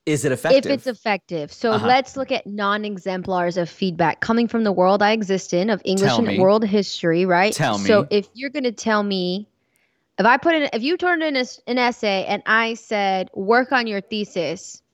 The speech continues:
Speaker 2: that's not effective feedback. What does that
Speaker 1: <laughs>
Speaker 2: mean? Obviously, they didn't get it right the first time. Telling them what they know already probably is not effective. You should say,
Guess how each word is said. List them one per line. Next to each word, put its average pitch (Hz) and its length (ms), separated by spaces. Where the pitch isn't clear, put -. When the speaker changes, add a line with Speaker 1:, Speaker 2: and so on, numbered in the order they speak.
Speaker 2:
that's 233 340
not 302 160
effective 214 460
feedback. 180 500
What 214 200
does 269 120
that 247 280
Speaker 1:
<laughs> 196 120
Speaker 2:
mean? 214 240
Obviously, 240 440
they 226 140
didn't 233 320
get 240 160
it 175 60
right 220 200
the 220 100
first 285 360
time. 180 300
Telling 330 500
them 285 160
what 254 220
they 247 140
know 240 260
already 220 400
probably 196 720
is 440 160
not 240 200
effective. 214 600
You 320 160
should 330 200
say, 214 440